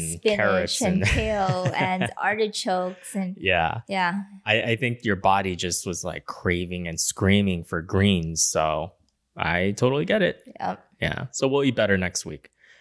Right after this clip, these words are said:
Speaker 2: But in the meantime, um, we do have a really good topic this week, um, or today. Uh, at least I think so. Um, it's something that we've been wanting to talk about, but we've kinda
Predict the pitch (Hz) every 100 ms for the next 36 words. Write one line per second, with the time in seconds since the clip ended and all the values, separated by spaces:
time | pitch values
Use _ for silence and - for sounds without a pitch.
0 | _ 107 104 101 104 175 196 139 127 160
1 | 247 - - 110 107 107 104 - 113 117
2 | 127 131 131 120 113 98 117 123 131 127
3 | 120 117 127 - 117 104 123 123 - 120
4 | - 131 175 - - 104 98 95 98 98
5 | 92 101 95 104 147 - - - _ -
6 | 101 92 87 85 117 156 - 101 98 92
7 | - 101 147 - 95 95 92 92 - 117
8 | 113 107 95 98 101 95 92 95 92 -
9 | 90 90 92 90 90 90 87 90 - 185
10 | 185 120